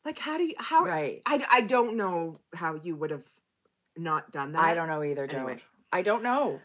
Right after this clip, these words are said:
Speaker 1: Let's move
Speaker 2: And
Speaker 1: on to
Speaker 2: every
Speaker 1: something
Speaker 2: ti-, every
Speaker 1: nice.
Speaker 2: time I get those texts, I, I think the same thing.
Speaker 1: Do you have something nice to share?
Speaker 2: <laughs> My mind is, like, spinning. Do I have something nice to share about my life?
Speaker 1: Does Mom know we're podcasting?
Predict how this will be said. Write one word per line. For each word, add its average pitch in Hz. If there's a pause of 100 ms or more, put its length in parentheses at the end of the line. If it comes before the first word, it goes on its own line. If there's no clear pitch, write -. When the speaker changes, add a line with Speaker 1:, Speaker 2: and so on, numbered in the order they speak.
(100)
Speaker 1:
Let's 320
move 339
Speaker 2:
And 247
Speaker 1:
on -
to -
Speaker 2:
every 262
Speaker 1:
something 208
Speaker 2:
ti-, -
every 240
Speaker 1:
nice. -
Speaker 2:
time 254
I 240
get 220
those 214
texts, -
I, 165 (240)
I 170
think 170
the 151
same 151
thing. 135 (360)
Speaker 1:
Do -
you -
have 285
something 320
nice 233
to 226
share? 247 (640)
Speaker 2:
<laughs> -
My 330
mind 247
is, 254
like, 214 (260)
spinning. 196 (360)
Do 208
I 214
have 240
something 233
nice 214
to -
share 196
about 190
my 165
life? 143
Speaker 1:
Does 240
Mom 269
know 311
we're 320
podcasting? 202